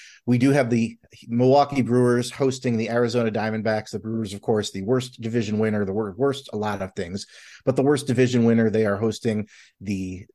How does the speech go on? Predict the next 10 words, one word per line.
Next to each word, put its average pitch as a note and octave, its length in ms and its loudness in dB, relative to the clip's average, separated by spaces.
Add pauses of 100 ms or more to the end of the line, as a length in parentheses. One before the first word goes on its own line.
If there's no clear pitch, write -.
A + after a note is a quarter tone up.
third D#3 140 4
wildcard B2 500 4
team A#2 420 2
in A2 80 -2
the A2 80 0
National G#2+ 360 -2
League, G#2 220 -4
the G#2 120 0
Arizona G2+ 360 -2
Diamondbacks. F#2+ 680 -6